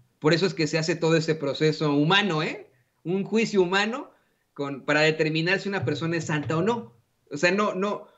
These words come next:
eh, eh, en, en nuestra realidad, en nuestra cristiandad, en nuestro catolicismo, es un proceso humano el que determina que una persona es santa o no. De, <laughs> de verdad, no, no tenemos un mensaje del cielo, sí, se habla de los milagros y etcétera, y usted sabe si los cree o no,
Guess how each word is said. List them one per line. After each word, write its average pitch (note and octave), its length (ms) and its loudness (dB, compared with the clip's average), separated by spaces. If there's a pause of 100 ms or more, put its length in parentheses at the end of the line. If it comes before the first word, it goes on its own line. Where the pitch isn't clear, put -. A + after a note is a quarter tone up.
(200)
eh, E3+ 300 -2
eh, D#3 440 -2
en, D3+ 160 0
en D3+ 120 0
nuestra D#3 300 2
realidad, E3 640 2 (320)
en C3+ 120 -12
nuestra C3+ 380 -6
cristiandad, C#3+ 800 0 (260)
en B2 80 -14
nuestro C#3+ 240 -6
catolicismo, D#3 1000 -2 (300)
es E3 140 -2
un B3 120 0
proceso G#3 380 2
humano G3+ 260 0
el A3+ 100 -2
que E3 100 2
determina D#3 420 0
que F3 80 -8
una F3 140 -2
persona D#3 320 0
es D#3+ 60 -2
santa D3 360 -2
o C3+ 40 -4
no. G#3+ 300 -6 (300)
De, C#3+ 260 -2
<laughs> - 240 0
de B3 100 4
verdad, A#3 580 0 (220)
no, A3+ 320 -2 (180)
no A3 180 0
tenemos A#3 800 0
un E3+ 240 -6
mensaje F#3+ 480 0
del D#3+ 160 0
cielo, G#3 360 2
sí, D3+ 180 -2
se C#3 100 -2
habla C#3+ 180 0
de A#2 100 -6
los G#2+ 140 -12
milagros D3+ 560 0
y B2+ 40 -8
etcétera, D#3+ 400 -2
y A#2 80 -6
usted A#2+ 180 -8
sabe A#2+ 240 -4
si G#2+ 80 -10
los G#2+ 160 -8
cree C3+ 140 -2
o - 20 0
no, G#3 240 0